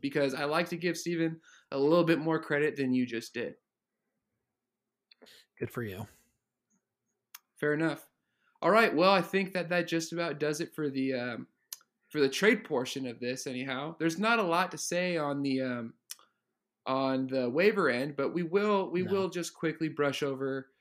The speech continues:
Speaker 1: what we've seen in waivers on Waiver Wire Wednesday as well as Thursday morning. Uh, if I scroll through here real quick and just see, um, the moves that were made.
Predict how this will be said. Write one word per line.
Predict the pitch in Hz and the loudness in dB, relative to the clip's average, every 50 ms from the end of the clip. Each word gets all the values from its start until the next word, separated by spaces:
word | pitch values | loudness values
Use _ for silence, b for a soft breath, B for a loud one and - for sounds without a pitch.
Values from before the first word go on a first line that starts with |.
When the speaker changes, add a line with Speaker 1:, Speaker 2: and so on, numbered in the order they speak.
| _ _ _ _ - | _ _ _ _ -2
Speaker 1:
what | 139 151 156 151 | 0 2 2 4
we've | 156 147 156 | 2 2 0
seen | - - - 156 156 151 151 151 151 151 151 147 - | -2 -4 -2 -2 0 0 0 0 0 -2 -2 -4 -4
in | - 131 127 123 | -4 -6 -6 -4
waivers | 120 131 139 135 127 131 135 131 131 135 131 131 - - - | -4 -4 -4 -4 -4 -2 -2 0 0 0 -2 -4 -8 -8 -6
on | - 127 127 123 123 123 | -4 -4 -2 -4 -4 -2
Waiver | 123 127 127 131 131 | -2 -2 -2 -2 -2
Wire | 127 131 131 131 127 120 | -4 -2 -2 -2 -2 -2
Wednesday | 123 131 131 131 131 127 135 127 127 127 127 117 | -4 -4 -4 -4 -4 -4 -2 0 0 0 0 -2
as | - 120 123 123 123 | -2 -6 -8 -8 -6
well | 127 131 135 131 131 131 131 | -6 -4 -2 -2 0 0 0
as | 127 123 127 123 120 120 - - - - | -2 -2 -4 -4 -6 -10 -12 -12 -10 -6
Thursday | 135 131 123 123 123 123 120 | -4 -4 -2 -4 -4 -6 -8
morning. | 117 113 117 117 113 113 113 110 - _ _ _ _ _ _ _ _ _ - | -8 -10 -12 -12 -14 -14 -16 -18 -20 _ _ _ _ _ _ _ _ _ -4
Uh, | 127 135 135 131 135 135 131 135 135 - - | 0 2 2 2 2 2 2 2 0 0 -2
if | - 147 - | -4 -4 -2
I | 156 147 | -4 -4
scroll | 147 - - - 165 170 170 160 | -2 -4 -4 -2 0 0 0 0
through | 165 - 165 165 156 147 139 | 0 0 0 2 2 0 0
here | 156 147 143 143 139 | -2 -2 0 0 -2
real | 139 143 139 | -2 -4 -6
quick | 139 - - 151 147 156 151 | -6 -4 -4 -2 -2 -2 -4
and | 151 139 135 | -6 -8 -6
just | 131 139 131 - - - | -6 -8 -6 -6 -8 -8
see, | - 156 156 151 147 143 139 139 135 131 - _ _ _ _ _ _ _ _ _ _ _ _ - | -6 -6 -6 -6 -6 -4 -4 -4 -4 -4 -8 _ _ _ _ _ _ _ _ _ _ _ _ -8
um, | 123 131 131 127 127 127 120 120 117 - - _ _ _ - | -6 -4 -4 -4 -4 -4 -6 -8 -10 -12 -14 _ _ _ -4
the | 147 | -2
moves | 147 151 156 160 160 151 135 | 2 4 6 6 4 4 2
that | 147 135 | -2 0
were | - 131 135 | 0 -2 -2
made. | 135 135 135 139 139 135 131 131 135 131 | -2 -2 0 0 0 0 0 -2 -2 -4